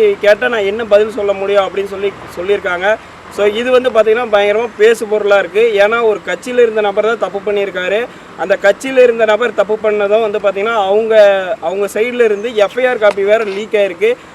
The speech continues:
எப்பவுமே வந்து பார்த்தீங்கன்னா இந்த மாதிரி தப்பு ந-, தப்பு நடந்துச்சு அப்படின்னா எஃப் ஐ ஆர் காப்பி எந்த ஒரு கேஸ்லயும் வெளியே வந்ததில்ல. ஆனா இந்த கேஸ்ல வந்து பார்த்தீங்கன்னா எஃப் ஐ ஆர் காப்பி வெளியே வந்திருக்கு அப்படின்னு சொல்லிட்டு பயங்கரமா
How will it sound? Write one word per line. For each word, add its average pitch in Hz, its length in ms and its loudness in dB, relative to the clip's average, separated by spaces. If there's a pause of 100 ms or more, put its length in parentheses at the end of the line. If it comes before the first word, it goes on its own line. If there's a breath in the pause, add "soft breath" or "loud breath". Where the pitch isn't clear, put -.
(200 loud breath)
எப்பவுமே 233 400 0
வந்து 240 200 0
பார்த்தீங்கன்னா 226 400 -2
இந்த 214 80 -2
மாதிரி 214 240 0
தப்பு 196 240 -4
ந-, 190 240 -2 (160)
தப்பு 190 240 -6
நடந்துச்சு 226 420 -2
அப்படின்னா 220 320 -2
எஃப் 208 180 0
ஐ 226 80 0
ஆர் 226 80 -2
காப்பி 208 320 2
எந்த 214 220 0
ஒரு 214 160 -2
கேஸ்லயும் 214 420 -2
வெளியே 208 160 0
வந்ததில்ல. 202 500 0
ஆனா 208 160 -2
இந்த 202 280 -4
கேஸ்ல 220 300 -4
வந்து 214 160 -2
பார்த்தீங்கன்னா 202 380 -2
எஃப் 196 160 -2
ஐ 220 80 2
ஆர் 208 220 4
காப்பி 190 240 -6
வெளியே 196 220 -2
வந்திருக்கு 196 360 -4
அப்படின்னு 190 340 -4
சொல்லிட்டு 180 260 -6 (420 loud breath)
பயங்கரமா 226 480 2